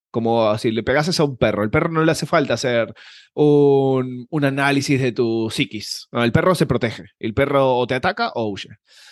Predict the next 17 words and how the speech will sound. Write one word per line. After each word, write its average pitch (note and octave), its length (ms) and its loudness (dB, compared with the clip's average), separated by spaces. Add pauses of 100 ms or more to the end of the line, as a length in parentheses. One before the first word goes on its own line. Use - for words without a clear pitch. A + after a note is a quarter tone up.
(920)
Y, F3+ 680 4 (720)
y E3 340 2
lo C#3 180 -2
que A2+ 140 -6
sucedía B2 460 -2
en D3 60 -2
Argentina E3 680 -6 (220)
es C#3+ 200 0
que A#2 300 -2 (100)
cada F#3+ 300 2
vez G#3 240 0
que B2 100 -2
había C3+ 340 0
un C#3+ 160 0
episodio C#3 640 0
de G#2 440 -4
devaluación A2+ 920 0